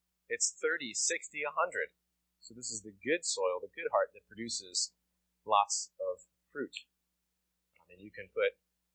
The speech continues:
lots of numbers in there, thirty, sixty, a hundred, or just lots of pluses. It's, that's the point, is that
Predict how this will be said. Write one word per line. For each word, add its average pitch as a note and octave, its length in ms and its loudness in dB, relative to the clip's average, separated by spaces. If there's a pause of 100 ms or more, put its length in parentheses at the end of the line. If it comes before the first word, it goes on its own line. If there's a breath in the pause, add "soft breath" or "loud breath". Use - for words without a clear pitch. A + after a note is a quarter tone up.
(140)
lots G2+ 240 4
of A#2 80 -2
numbers F#2+ 320 -4
in E2+ 80 -20
there, D#2+ 160 -2
thirty, G#2+ 240 -6
sixty, G#2+ 400 0
a G2+ 60 0
hundred, G2+ 340 -4 (400)
or F#2 80 -10
just - 80 -6
lots A2+ 240 4
of - 80 -16
pluses. - 640 4 (760)
It's, - 320 -6
that's G2+ 240 4
the - 240 -8
point, F#2 320 2
is - 80 -12
that F2+ 160 -8